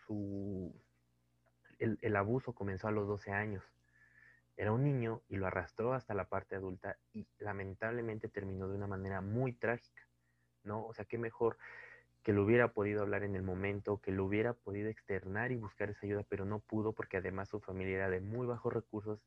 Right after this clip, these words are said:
y otro, algo, digamos, algo que, que,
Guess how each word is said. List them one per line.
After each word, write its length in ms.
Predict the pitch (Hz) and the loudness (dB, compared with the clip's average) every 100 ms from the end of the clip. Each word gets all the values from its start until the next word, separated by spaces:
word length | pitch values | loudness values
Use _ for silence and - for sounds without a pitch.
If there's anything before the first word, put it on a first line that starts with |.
| - | -8
y 200 | 113 113 | -2 0
otro, 600 | 123 127 131 135 131 - - - - - - - - - - _ _ _ _ _ _ _ _ | -2 -4 -4 0 0 -2 -8 -20 -18 -18 -18 -18 -20 -20 -20 _ _ _ _ _ _ _ _
algo, 340 | - 143 147 147 131 | 6 8 6 4 6
digamos, 480 | 117 117 117 110 - - - - - - - - - - _ _ _ | 8 8 4 0 -4 -8 -6 -6 -8 -10 -12 -16 -20 -20 _ _ _
algo 240 | - 131 135 | 0 2 2
que, 200 | 127 - - | -2 -2 -4
que, 160 | 104 | -4